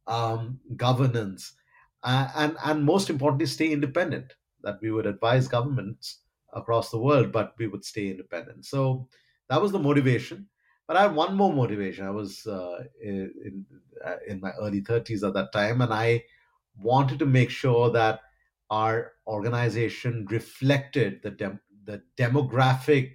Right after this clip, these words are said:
trend in India, which is that we are the world's youngest country of its scale. More than sixty percent of our population is under the age of twenty-five. And I wanted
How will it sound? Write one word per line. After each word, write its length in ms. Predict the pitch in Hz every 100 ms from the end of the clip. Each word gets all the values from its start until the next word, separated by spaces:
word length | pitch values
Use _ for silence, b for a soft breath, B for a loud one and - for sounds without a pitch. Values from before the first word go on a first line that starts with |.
| -
trend 520 | - 117 95 85 85 _ _ _ _
in 140 | 117 107
India, 360 | 101 90 78
which 260 | 80 98 98
is 200 | 127 127
that 160 | 131 107
we 120 | 117
are 80 | 113
the 100 | 110
world's 280 | 110 110
youngest 420 | 104 95 104 113 -
country 480 | 113 131 87 131 _
of 180 | - -
its 140 | -
scale. 300 | - 117 101 - _ _ _ _ -
More 140 | 107
than 80 | 110
sixty 300 | 107 113 -
percent 300 | 127 113 120
of 60 | 110
our 160 | 110
population 560 | - 95 113 104 98 104
is 100 | 98
under 200 | 90 92
the 140 | 101
age 100 | 95
of 100 | 95
twenty-five. 640 | - 92 92 - 92 87 85
And 100 | 95
I 60 | 101
wanted 560 | 107 123 135 165 135